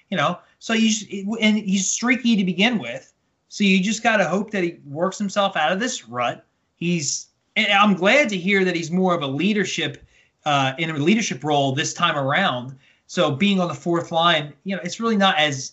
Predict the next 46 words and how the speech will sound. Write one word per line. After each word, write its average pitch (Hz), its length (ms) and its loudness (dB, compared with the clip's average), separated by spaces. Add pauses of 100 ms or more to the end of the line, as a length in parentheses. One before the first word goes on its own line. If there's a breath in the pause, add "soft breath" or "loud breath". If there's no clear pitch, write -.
embarrassing 156 720 -2
as 131 100 -8
it 117 140 -14
could 151 200 -6
be, 180 300 -2
especially 156 420 -8
for, 143 140 -12
with 135 140 -6
how 135 200 0
long 127 300 -4
it's 143 160 -10
been. 135 480 -6 (460 soft breath)
But 156 180 2
at 151 60 -8
the 160 60 -16
same 208 300 -4
time, 202 420 2 (480)
until 240 260 -2
he, 220 220 -2 (100)
you 202 120 -4
know, 175 140 2
scores 226 500 0
that 202 220 2
goal 202 240 2
that 175 160 0
puts - 260 -4
us 190 180 -4
up 180 180 2
one 180 300 4
in 170 120 -4
the 147 100 -8
third 180 500 -2
or 131 160 -2
takes 175 280 -6
the - 100 -16
lead 170 300 -2
or 131 80 -8
ties 170 420 -2
the 139 60 -6
game 165 400 -6
on 135 100 -4
the 120 60 -12
power 170 320 4
play 165 240 -2
or 143 100 -4
whatnot, 160 600 0